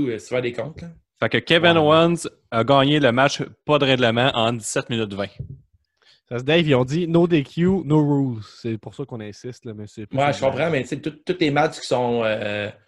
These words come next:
Speaker 1: no hold barred ou no D Q, il y a toujours, ça finit
Speaker 3: T'avais
Speaker 1: toujours avec
Speaker 3: été dans
Speaker 1: un
Speaker 3: le
Speaker 1: pin.
Speaker 3: Discord avec nous, t'aurais ri aussi.
Speaker 1: Ok, je suis désolé.
Speaker 2: Et Kevin Owens aurait pu mettre l'autre K O.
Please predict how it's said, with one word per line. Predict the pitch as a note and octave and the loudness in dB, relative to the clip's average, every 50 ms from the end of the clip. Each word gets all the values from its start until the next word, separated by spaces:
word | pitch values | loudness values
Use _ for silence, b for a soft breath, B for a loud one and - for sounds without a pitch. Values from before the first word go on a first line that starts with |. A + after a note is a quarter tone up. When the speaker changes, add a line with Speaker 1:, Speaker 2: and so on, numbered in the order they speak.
| _ _ - | _ _ -8
Speaker 1:
no | - C3+ D3+ D#3+ D#3+ D3+ | -2 2 4 6 6 4
hold | B2+ D3+ D3+ D3 C3+ | 4 2 2 2 4
barred | C#3+ D3 C#3 D3+ D#3+ D#3 C#3 | 4 4 4 4 2 0 0
ou | C3+ B2+ B2+ | 0 -2 -2
no | C3+ C#3+ D3 | 0 0 -2
D | C#3 C3 C3+ C3+ C3+ C#3 C#3 C3 A#2+ | -2 -2 -4 -6 -4 -4 -4 -4 -4
Q, | B2 - E3 E3 D#3 C3 | -4 -2 -2 0 0 0
il | A2+ A2+ | -2 -4
y | A#2 | -6
a | A#2 | -6
toujours, | A#2+ - D3 C#3 | -4 -4 -4 -4
ça | C3 B2 A2+ | -4 -4 -8
finit | G#2+ - _ _ _ _ _ _ _ - C3+ C#3+ | -10 -12 _ _ _ _ _ _ _ -4 -4 -2
Speaker 3:
T'avais | |
Speaker 1:
toujours | C3 B2+ E3 | 0 2 2
avec | D#3 D#3 D3 | 2 2 2
Speaker 3:
été | F3 | 2
dans | - E3 | 0 0
Speaker 1:
un | |
Speaker 3:
le | D#3 | 0
Speaker 1:
pin. | C#3 C#3+ | 0 0
Speaker 3:
Discord | C#3+ - - D#3 D3+ D#3+ D#3 | -2 -2 -2 -2 0 2 2
avec | C#3+ B2+ B2+ B2 - - | 2 2 0 0 -2 -4
nous, | D3+ D3+ | -4 -4
t'aurais | - C3 A2+ A2 A2 | -2 -2 -2 -4 -4
ri | G#2 A2 A#2 A#2 | -8 -8 -12 -12
aussi. | A#2 G#2 - - A2+ A2 A2 _ _ _ _ _ _ - - | -12 -12 -14 -14 -14 -14 -16 _ _ _ _ _ _ -6 -4
Speaker 1:
Ok, | B2+ B2+ - B2+ | -4 -4 -2 -2
je | B2+ B2 | -4 -4
suis | A#2+ - | -4 -4
désolé. | A#2+ A#2+ A2+ B2 A#2 A#2 A#2 B2 A#2+ | -4 -2 0 0 0 0 0 -2 -4
Speaker 2:
Et | A#2 | -2
Kevin | - - B2+ B2 C3+ C#3 | 0 2 4 4 4 6
Owens | C#3 C#3 D3+ E3 D3+ | 6 6 4 4 4
aurait | C#3+ A#2 A#2+ A#2 | 4 4 4 2
pu | - - B2+ B2 B2+ C3+ C3 E2+ | 0 0 0 0 2 0 0 -2
mettre | A#2 A#2 A#2+ A#2 B2+ | -2 -2 -2 0 2
l'autre | C3 D3 B3 - - - | 2 2 0 -2 -2 -2
K | - | 2
O. | C#3 A#2+ A2+ B2 C#3 C#3 | 2 4 4 4 4 2